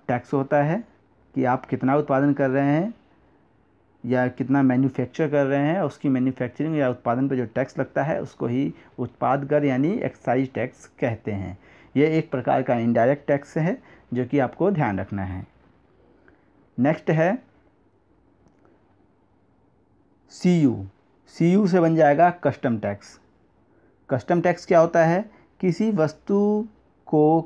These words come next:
किसी विशेष सीमा से दूसरी सीमा या क्षेत्र में ले जाने पर लगने वाला जो टैक्स, टैक्स होता है उसे ही हम कस्टम टैक्स कहते हैं। ओके, क्लियर है? यानी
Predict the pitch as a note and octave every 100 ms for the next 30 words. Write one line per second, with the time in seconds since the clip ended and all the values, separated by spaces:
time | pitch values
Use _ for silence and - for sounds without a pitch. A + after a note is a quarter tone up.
0 | - E3 - F#3+ C#3 C#3 D3+ E3 F3 -
1 | - C#3 C3+ B2 G2+ _ - _ _ D3
2 | D3+ C3+ A2 - _ _ _ - C3 F3
3 | E3 G#3 G3+ - D3+ E3 E3 D#3 - D#3+
4 | D3+ D#3+ D3 D3 E3+ E3+ B2 B2+ D#3+ D#3+
5 | D3 D3+ D3+ D3+ C3 C3+ D3 C#3+ C#3 C#3
6 | C3+ C#3+ C#3+ - C#3+ D3 - B2 A#2+ A#2
7 | C3 A3 - - _ C3+ A#2 D#3+ D#3 F3
8 | C#3+ E3 B3 - - _ - C3+ - D#3+
9 | F#3+ C3 B2 - - D3 B2 A2+ G#2 F#2+
10 | F#2+ _ _ _ _ _ _ _ _ _
11 | _ _ _ _ _ _ _ _ _ _
12 | _ _ _ - A#2+ F#3 B3 - C#3+ D#3+
13 | G3+ D4+ - _ _ _ _ B2 C#3+